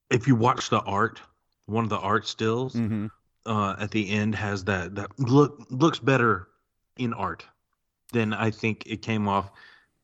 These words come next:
Speaker 1: in, in, you know, in, in actual movie magic. Like,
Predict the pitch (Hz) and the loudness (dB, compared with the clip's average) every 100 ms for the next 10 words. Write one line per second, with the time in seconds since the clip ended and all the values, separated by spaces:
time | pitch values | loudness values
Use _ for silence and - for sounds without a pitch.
0 | _ 135 117 110 107 117 104 104 - 98 | _ 0 2 2 0 0 -2 -4 -10 -12
1 | 98 - 127 107 95 - 107 98 95 107 | -12 -6 0 2 2 0 2 2 2 2
2 | 107 104 - - 101 98 107 98 92 85 | 4 2 2 4 4 6 4 4 0 -4
3 | - - - - 110 101 | -8 -10 -12 -2 -2 -2